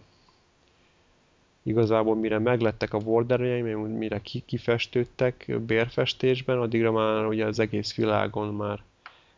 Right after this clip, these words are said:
ö, mi-, mindennapossá váltak, és ugye most, most meg már ugye a, a retardált troll közösségben már ott, ott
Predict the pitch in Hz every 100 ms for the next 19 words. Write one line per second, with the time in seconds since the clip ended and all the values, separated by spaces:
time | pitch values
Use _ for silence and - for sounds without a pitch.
0 | _ 110 104 101 101 104 - _ - _
1 | _ - 117 120 120 120 117 107 107 113
2 | - 110 107 104 101 - 139 - - 123
3 | 107 113 - - 110 104 107 107 104 104
4 | 107 107 107 107 _ - - - _ 110
5 | 107 110 113 113 110 110 107 107 - 113
6 | 107 107 107 107 - - 107 110 107 107
7 | 104 104 - - - - - -